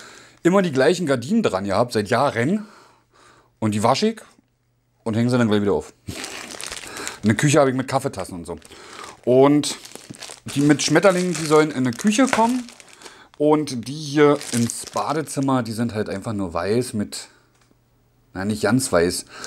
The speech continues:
haben halt so ein Muster. Seht ihr das so ein bisschen? Ja, und die haben auch, ne, die haben neun neun, neun neunundneunzig gekostet. Also hier acht neunundneunzig,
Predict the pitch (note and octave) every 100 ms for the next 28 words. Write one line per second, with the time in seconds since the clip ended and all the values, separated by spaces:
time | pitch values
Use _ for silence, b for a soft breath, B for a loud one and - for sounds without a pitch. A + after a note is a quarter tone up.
0 | B B B F#2 G#2+ G#2+ G#2+ G2 A2+ -
1 | - E2 E2 - - - - - - -
2 | - - - - - B B B _ -
3 | - - F#2+ D#3 E3 - A#2+ A#2 A#2+ D3
4 | D#3 - B B - - - - _ -
5 | _ _ - - - - - B B B
6 | B - G2 A#2 A#2 G#2 B2 C3+ C3+ C#3
7 | B2+ A#2+ - - - B2 D3+ G#3 G#3 D3
8 | B2+ A2 F#2+ G2 - - G2+ B2+ B2 G#2
9 | F#2+ F#2 F2 E2+ F2 F#2+ - F2+ - F2
10 | - B B B B B B B B _
11 | - - G2 F#2 G#2+ G#2 - - - -
12 | - - b b b b b b - C#3+
13 | - D#3 D#3 D#3 D3+ C#3+ D3 - C#3 C3+
14 | C3+ -